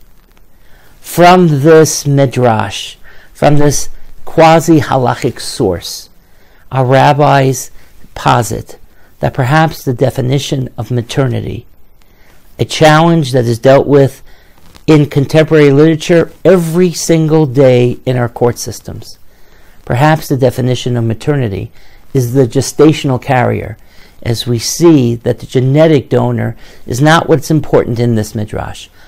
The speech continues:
but the gestational carrier. This week's Torah portion, giving a glimpse into a modern reality.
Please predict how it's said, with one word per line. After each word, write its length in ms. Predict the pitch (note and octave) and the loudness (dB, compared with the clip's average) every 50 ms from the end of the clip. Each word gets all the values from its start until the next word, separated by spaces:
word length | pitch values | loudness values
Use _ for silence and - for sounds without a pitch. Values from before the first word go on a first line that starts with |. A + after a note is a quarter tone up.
| - - - | -20 -20 -6
but 140 | - B2+ A#2+ | -4 -4 -2
the 100 | A#2 B2 | -2 -4
gestational 640 | A2 - B2+ - - - A2+ A2 - - A#2 G#2+ G2+ | -4 -4 -6 -4 -2 -2 -2 -2 -2 -6 -8 -8 -8
carrier. 400 | - G#2+ - G#2+ A2 - - - - - - - - - - - - - - - - - - - - - - - - - - - - _ _ _ - _ _ _ _ | -8 -10 -12 -12 -14 -18 -18 -20 -20 -20 -20 -20 -20 -20 -20 -20 -18 -16 -16 -16 -16 -18 -20 -20 -20 -20 -18 -18 -18 -18 -18 -20 -20 _ _ _ -20 _ _ _ _
This 280 | - D#3 D#3 C#3+ - - | 2 2 4 4 4 2
week's 160 | E3+ D3+ - | 2 2 2
Torah 240 | - - C#3 A#2+ A2+ | 0 2 2 2 2
portion, 520 | - - G#2+ G#2 G#2 - - A2 A2+ - - | 0 -2 -6 -6 -6 -8 -10 -8 0 2 4
giving 280 | - C3+ B2+ C3 B2+ B2 | 4 4 4 2 2 0
a 60 | A#2 | 0
glimpse 500 | G#2+ - B2 C3 D3 D#3 D#3+ D3 - - | 0 0 2 4 4 4 2 0 -2 -4
into 280 | - C#3 C3+ - C#3 | -2 -2 -2 0 0
a 60 | B2+ A#2+ | 0 0
modern 360 | A#2+ A#2+ A#2+ B2 A#2 A#2 A#2 | 0 0 0 -2 -2 -2 -2
reality. 600 | A2+ G#2+ G#2+ G#2 G2 G2 G2+ - G#2 G2+ G#2 G#2 | -2 -2 0 0 -2 -2 -4 -6 -8 -10 -14 -16